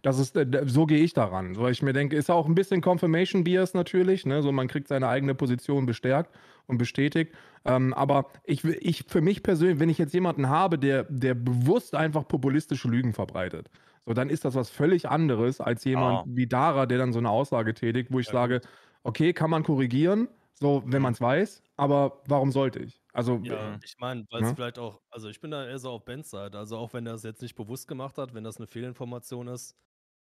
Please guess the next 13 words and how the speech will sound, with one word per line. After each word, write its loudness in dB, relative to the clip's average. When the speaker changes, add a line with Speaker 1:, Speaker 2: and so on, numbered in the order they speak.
Speaker 3:
dann -14
freut -10
sich -14
Dara -6
ja -8
sicherlich -12
auch, -10
wenn -12
er -12
korrigiert -12
wurde, -12
oder -14
nicht? -18